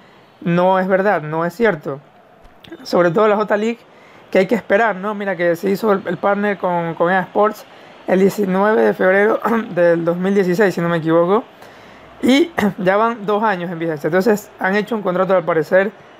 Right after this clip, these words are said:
de tres años de partnership. Todavía falta que llegue el, <laughs> el febrero entrante, el febrero del dos mil diecinueve, para que se acabe,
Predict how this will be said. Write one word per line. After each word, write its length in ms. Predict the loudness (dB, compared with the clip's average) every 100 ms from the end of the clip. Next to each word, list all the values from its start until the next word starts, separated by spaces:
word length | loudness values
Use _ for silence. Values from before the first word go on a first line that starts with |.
| -12
de 160 | -2 0
tres 220 | 2 2 2
años 540 | -2 -2 -6 -6 -10 _ -20 -20 -6
de 120 | 0
partnership. 520 | 2 2 0 -4 -8 -8
Todavía 240 | -2 0 2
falta 360 | 0 0 -2
que 120 | 0 0
llegue 180 | 2
el, 180 | 0 -2
<laughs> 240 | -4 -2 -2
el 120 | -2
febrero 400 | 0 2 2 2
entrante, 580 | -2 -2 -2 -2 -4 -4 -10 -20 -20 -20 -2
el 100 | -2
febrero 340 | 0 2 4
del 100 | 4
dos 100 | 2
mil 100 | 0
diecinueve, 380 | -2 -2 0 0
para 200 | 2 0
que 120 | -2
se 100 | -4
acabe, 500 | -6 0 2 2 0